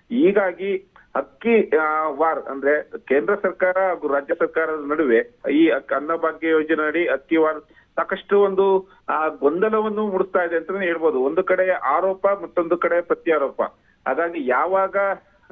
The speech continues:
ಈ ಅಕ್-, ಅನ್ನಭಾಗ್ಯ ಯೋಜನೆ ಜಾರಿಯಾಗುತ್ತೆ, ಕಾಂಗ್ರೆಸ್ ನಾಯಕರು ನುಡಿದಂತೆ ಅಂದ್ರೆ ಹತ್ತು ಕೆಜಿ ಅಕ್ಕಿ ಕೊಡ್ತಾರೆ ಎಂಬ ವಿಚಾರವನ್ನ ರಾಜ್ಯ ಜನತೆ ಈಗ ಚರ್ಚೆ ಮಾಡ್ತಾ ಇರೋಂಥದ್ದು. ಮತ್ತೆ ಇದು ಯಾವಾಗಿಂದ ಜಾರಿ ಬರುತ್ತೆ ಎನ್ನುವ ಒಂದು ಗೊಂದಲವೂ ಕೂಡ ರಾಜ್ಯದ ಜನತೆಯಲ್ಲಿ ಮ-,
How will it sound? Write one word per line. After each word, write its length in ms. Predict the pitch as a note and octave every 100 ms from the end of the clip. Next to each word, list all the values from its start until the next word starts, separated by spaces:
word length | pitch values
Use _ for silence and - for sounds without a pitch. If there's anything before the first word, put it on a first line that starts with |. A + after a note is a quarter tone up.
| -
ಈ 180 | D#3
ಅಕ್-, 260 | D#3+ D3 -
ಅನ್ನಭಾಗ್ಯ 500 | D3 F3 E3+ E3 F3
ಯೋಜನೆ 360 | E3 D#3+ E3 D3+
ಜಾರಿಯಾಗುತ್ತೆ, 880 | C#3+ D#3 F#3+ F3 D#3+ D3+ - D3+ D3+ - - _ -
ಕಾಂಗ್ರೆಸ್ 540 | C#3 D#3+ G3 G3+ -
ನಾಯಕರು 560 | F3 E3+ F3 F3+ F3+ F3
ನುಡಿದಂತೆ 560 | D#3 D#3 E3+ E3+ E3
ಅಂದ್ರೆ 180 | D3+ D3
ಹತ್ತು 240 | D3+ - G#3
ಕೆಜಿ 300 | F#3 E3+ E3+
ಅಕ್ಕಿ 320 | D3 - G#3
ಕೊಡ್ತಾರೆ 640 | G3 F3+ F3+ E3+ E3 - _ -
ಎಂಬ 200 | D3 D#3
ವಿಚಾರವನ್ನ 800 | E3 D3+ D3 F#3 F#3 E3+ E3 G3
ರಾಜ್ಯ 440 | C#3+ C#3 E3+ -
ಜನತೆ 360 | F3+ F3 E3 G3
ಈಗ 260 | F3 F3 F#3+
ಚರ್ಚೆ 440 | F#3+ D#3 D3+ F#3+
ಮಾಡ್ತಾ 300 | F3+ E3 -
ಇರೋಂಥದ್ದು. 500 | D#3 D#3 E3 F3 G3+
ಮತ್ತೆ 460 | D#3+ D#3 D#3+ F3+ _ _ _
ಇದು 180 | F3+ A3
ಯಾವಾಗಿಂದ 680 | G#3 C#3+ D#3 G3+ G#3 G3+ G3+
ಜಾರಿ 400 | G3+ D#3+ E3 F#3+
ಬರುತ್ತೆ 340 | F#3 F3+ F#3
ಎನ್ನುವ 300 | F3+ F3 F3
ಒಂದು 240 | F3 E3+
ಗೊಂದಲವೂ 600 | C3+ A2 C#3+ F3+ A3+ A3+
ಕೂಡ 220 | A3 G3 F#3+
ರಾಜ್ಯದ 560 | F#3 E3 D#3+ - F3+ F3 E3+ - -
ಜನತೆಯಲ್ಲಿ 500 | D3 D#3 E3+ E3 F#3+
ಮ-, 400 | E3+ D3 D3+ D3